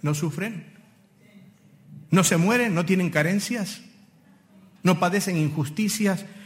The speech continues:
en manos de los malhechores? ¿No pierden sus trabajos? ¿No pierden seres queridos? Por otra parte, por otra parte, pensemos esto. ¿Siempre Dios cura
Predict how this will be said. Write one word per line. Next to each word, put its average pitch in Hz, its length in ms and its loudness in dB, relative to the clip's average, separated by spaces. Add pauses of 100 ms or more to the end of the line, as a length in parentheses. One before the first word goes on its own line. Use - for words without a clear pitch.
(200)
en 147 120 6
manos 175 240 6
de 160 60 6
los 151 120 4
malhechores? 151 720 0 (560)
¿No 185 160 4
pierden 180 300 2
sus 156 180 -2
trabajos? 175 680 0
¿No 180 180 2
pierden 170 280 2
seres 165 220 2
queridos? 165 560 0 (1500)
Por 254 120 2
otra 214 260 -4
parte, 117 360 -6 (480)
por 180 120 -2
otra 190 180 0
parte, 120 240 -4
pensemos 151 440 0
esto. - 280 -8 (140)
¿Siempre 269 640 -2
Dios 151 320 -2 (520)
cura 180 480 2